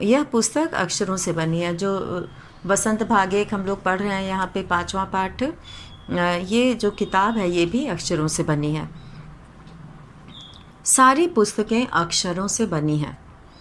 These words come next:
तरह-तरह की पुस्तकें, तरह-तरह के अक्षर। दुनिया में अब तक करोड़ों पुस्तकें छप चुकी हैं। हज़ारों पुस्तकें रोज़ छपती हैं।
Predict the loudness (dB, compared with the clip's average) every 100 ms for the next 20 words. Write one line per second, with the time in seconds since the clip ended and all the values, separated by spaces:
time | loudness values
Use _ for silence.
0 | -20 -20 0 4 4 4 4 4 2 2
1 | 0 2 0 -2 0 0 0 -8 -20 -20
2 | -2 0 0 0 0 0 0 -2 0 0
3 | 0 0 0 -2 -8 -20 -20 -20 -20 -20
4 | -20 -20 -20 -20 -8 0 6 8 8 8
5 | 6 4 4 2 2 2 4 6 6 6
6 | 4 2 0 0 -4 0 0 0 -4 -2
7 | -6 0 0 -2 -8 -18 -20 -20 -20 -20
8 | -20 -20 -20 -20 2 4 8 8 8 4
9 | 4 2 2 2 2 2 2 2 -2 -4
10 | -4 -2 -2 0 -4